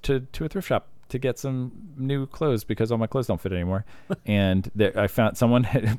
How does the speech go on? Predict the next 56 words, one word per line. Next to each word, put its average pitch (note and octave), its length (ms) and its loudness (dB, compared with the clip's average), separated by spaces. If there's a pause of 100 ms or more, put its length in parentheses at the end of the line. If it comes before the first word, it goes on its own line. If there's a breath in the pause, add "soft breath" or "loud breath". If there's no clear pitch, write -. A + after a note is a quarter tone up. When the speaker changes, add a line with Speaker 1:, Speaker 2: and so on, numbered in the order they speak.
Speaker 1:
<laughs> - 80 -14
right A#2 200 0
before C#3 260 4
me C#3 100 4
had C3 160 4
come A#2 140 6
in A#2+ 80 4
and A#2 100 4
just G2+ 140 0
dumped G2+ 220 4
a - 20 2
bunch G2 340 2
of G2 60 -4
Goodfellow G2 380 2
stuff. G#2+ 260 0
And A2 80 2
I F#2+ 40 4
was F#2 80 2
like, F#2+ 220 2
I A2 100 2
remember G#2+ 460 4
it's G2+ 140 2
like, B2 160 -2
"I G3+ 60 -2
think F4+ 160 -8
that's D4+ 180 -2
the - 100 -2
Target E2+ 300 0
brand. G#2 300 -4
So A#2 220 0 (500 soft breath)
maybe G#3+ 160 -2
I'll D#3+ 100 2
try A#2 200 2
these A2 140 -2
on." A2+ 260 2
And A2+ 100 2
I G#2 80 4
tried B2 200 2
'em C3 80 0
all B2+ 160 4
on. D#3 120 -2
They A#2 160 0
fit - 360 -4
really B2 220 2
well. A#2+ 280 2
And A2 380 2
they A#2+ 180 6
also, A#2+ 460 2
I G#2 100 0
don't A#2 200 2
know A2 220 6
as F2+ 120 4
much F#2 240 2
about G#2+ 240 4
them A#2 160 2
from, G#2+ 380 0